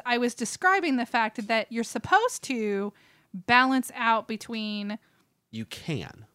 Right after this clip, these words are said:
Speaker 1: Okay. Anyway, you're supposed to cultivate land clo-, land plots, irrigate them, grow three species of bamboo, and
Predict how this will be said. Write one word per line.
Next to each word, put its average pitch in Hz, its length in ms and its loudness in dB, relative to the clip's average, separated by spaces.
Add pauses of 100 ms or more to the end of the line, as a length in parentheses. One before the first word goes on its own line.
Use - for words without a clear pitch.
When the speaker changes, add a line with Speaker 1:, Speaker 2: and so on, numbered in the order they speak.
(240)
Speaker 1:
Okay. 196 360 -6 (1500)
Anyway, 202 520 -2 (540)
you're 254 120 0
supposed 381 400 0
to 277 80 -2
cultivate 262 580 0
land 285 300 2
clo-, 240 220 4 (100)
land 294 300 2
plots, 220 420 0
irrigate 294 500 2
them, 226 220 -2 (360)
grow 254 640 4
three 285 400 0
species 277 520 -2
of 220 200 -2
bamboo, 233 720 0 (560)
and 220 400 2